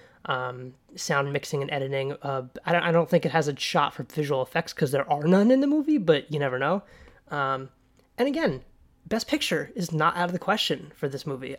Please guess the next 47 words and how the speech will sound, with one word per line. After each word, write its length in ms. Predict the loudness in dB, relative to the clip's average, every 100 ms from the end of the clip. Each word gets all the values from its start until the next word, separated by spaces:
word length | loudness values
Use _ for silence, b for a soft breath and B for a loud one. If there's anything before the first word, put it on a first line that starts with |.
| -10
I 80 |
think 500 | -4 -2 -2 -4 -16 -14
it's 120 | -14
possible 460 | -4 -4 -2 -2 -2
that 140 | -2
this 120 | -4
sneaks 240 | -4 -2 0
in 120 | 0
there 180 | 0 -2
because, 560 | -4 -2 -2 -2 -6 b b b b b b b _ -8
look, 540 | 2 4 4 -4 -16 -20 _ _ _ _ _
the 560 | 0 2 2 2 0 2
early 300 | 6 8 6
buzz 420 | 6 6 6 4
from 160 | 2 4
a 40 |
lot 180 | 6 4
of 40 |
these 140 | 2 -2
film 260 | 0 0
festivals, 540 | -2 -6 -6 -4 -2 -2
and 100 | -4
I'll 60 |
kinda 300 | -2 -2 0
get 200 | 0 -2
more 200 | -2 -2
into 280 | -2 -2 -2
it 80 | 0
later, 300 | 0 2 2
but 200 | -2 -6
the 120 | -2
early 220 | 2 2
buzz 260 | 4 2 2
from 160 | 0
a 20 | 0
lot 140 | 0
of 60 | 0
these 120 | -2
film 220 | -2 0
festivals 520 | -2 -4 -6 -6 -6
for 120 | -2
a 60 | 2
lot 180 | 4 4
of 60 |
these 120 | 2 0
Oscar 340 | 0 -2 -4
hopefuls 520 | -2 -2 -2 -8 -8